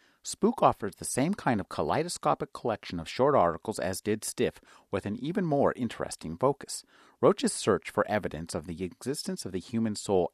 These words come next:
after death leads her first to India in the work of Doctor Kirti Rawat,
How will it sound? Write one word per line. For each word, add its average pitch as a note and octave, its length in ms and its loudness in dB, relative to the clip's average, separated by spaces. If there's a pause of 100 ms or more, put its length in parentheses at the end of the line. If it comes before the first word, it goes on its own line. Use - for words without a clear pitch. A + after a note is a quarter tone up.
after D3 400 0
death A2 380 0 (320)
leads A2 220 2
her G#2+ 100 2
first - 380 2
to C3+ 140 -10
India E2+ 400 -4
in E2+ 100 -6
the D#2+ 80 -6
work F#2+ 280 -2
of - 100 -8
Doctor - 400 0
Kirti D#3 400 0
Rawat, G#2+ 540 4